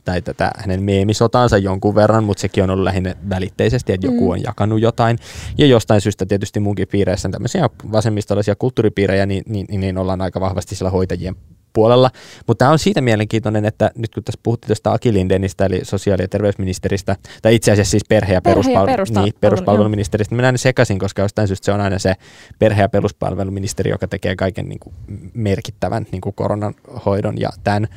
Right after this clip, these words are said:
Speaker 1: ö, vaikka sit vassareilla olisi tää, tota, sote-ministeri, mut se on jotenkin ihan hiljaa. Ö, mutta siis tässä niinku on musta jotenkin se, että tää on vähän tämmönen vasemmiston sisäinen flightis,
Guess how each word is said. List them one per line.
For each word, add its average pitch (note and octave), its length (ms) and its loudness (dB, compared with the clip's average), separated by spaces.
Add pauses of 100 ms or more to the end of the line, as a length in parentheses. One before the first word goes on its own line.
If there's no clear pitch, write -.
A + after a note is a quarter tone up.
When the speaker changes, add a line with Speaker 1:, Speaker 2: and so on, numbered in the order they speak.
(540)
Speaker 1:
ö, F2+ 240 0 (180)
vaikka G2 240 -2
sit F#2 140 -8 (140)
vassareilla F#2+ 500 -2
olisi G#2+ 240 -4
tää, A2+ 320 0 (260)
tota, - 300 -6 (320)
sote-ministeri, F#2 800 -6
mut G2 180 -10
se - 100 -8
on - 20 -6
jotenkin G2+ 280 -8
ihan - 160 -8
hiljaa. G#2+ 260 0 (240)
Ö, A2+ 480 4
mutta C3 340 2
siis A#2 220 4
tässä A#2 360 4
niinku G#2+ 420 0 (100)
on G#2+ 160 2
musta G#2 220 -4
jotenkin A2 200 0
se, A#2+ 160 4
että G#2 280 2 (640)
tää A2+ 100 4
on A2+ 60 4
vähän B2+ 220 4
tämmönen A2+ 300 4 (340)
vasemmiston G#2 540 0
sisäinen G2 380 -2
flightis, G#2+ 500 -4